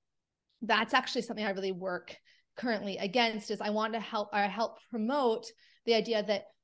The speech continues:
it's not a depressing or bad thing to use an assistive device or a gadget. It can be fun and exciting,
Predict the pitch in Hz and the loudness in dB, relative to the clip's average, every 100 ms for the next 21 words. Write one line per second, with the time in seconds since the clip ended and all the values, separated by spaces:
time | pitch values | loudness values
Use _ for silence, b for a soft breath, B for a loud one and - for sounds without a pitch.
0 | _ 240 240 - - 247 240 269 254 233 | _ 0 0 -4 -6 0 2 2 0 -2
1 | 220 - 220 - 226 202 202 196 180 185 | -6 -4 -6 -4 -4 -2 -2 -2 -2 -2
2 | - 185 180 190 - 233 190 196 190 190 | -4 -4 -4 -8 -8 -6 -4 -2 -2 -4
3 | - - 208 196 202 - 196 185 - 196 | -8 -8 -4 -2 -2 -2 -4 -4 -4 -4
4 | 170 175 202 196 202 190 170 180 208 190 | -2 -2 -2 0 0 0 -2 -2 -4 -4
5 | 196 226 208 214 202 B B B - 311 | -4 -6 -4 -2 -2 B B B 6 6
6 | 311 320 247 233 226 - 240 240 240 240 | 8 6 4 2 0 2 6 6 6 2
7 | 240 240 | 0 -4